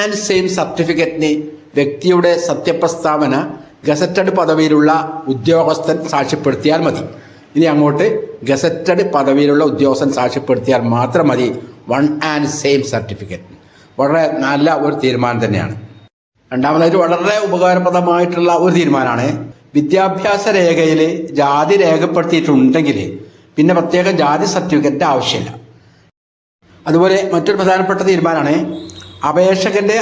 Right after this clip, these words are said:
റേഷൻ കാർഡിൽ കുടുംബാംഗങ്ങളുടെ പേരുകളെല്ലാം ഉൾപ്പെടുത്തിയിട്ടുണ്ടെങ്കിൽ ആ റേഷൻ കാർഡിൽ തന്നെ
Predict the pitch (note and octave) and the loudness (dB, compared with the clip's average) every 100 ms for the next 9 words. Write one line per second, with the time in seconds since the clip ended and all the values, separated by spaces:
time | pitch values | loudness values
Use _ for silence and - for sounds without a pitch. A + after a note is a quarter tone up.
0 | F#3 F3 F3+ F3+ A3 A3 F#3+ D#3+ C#3+ D#3 | 0 0 0 -2 -2 0 0 0 0 0
1 | D3+ - - - - D#3+ F3 F3 G3 G3+ | -2 -8 -12 -16 -4 0 0 2 2 2
2 | G3+ G3+ G#3+ F#3+ F3 F3+ F#3+ F3+ F#3 F#3 | 2 0 0 2 2 2 2 2 2 2
3 | D#3+ E3+ F3 F3+ D#3 C3 C3+ A#2+ G2+ G2 | 0 0 0 0 0 0 0 -2 -4 -6
4 | - - - - - D#3+ E3+ F3 F#3 A3+ | -12 -16 -18 -14 -4 -2 0 0 0 -2
5 | G#3+ G#3+ G#3+ F3+ F3+ E3 E3+ | 0 0 0 0 0 2 4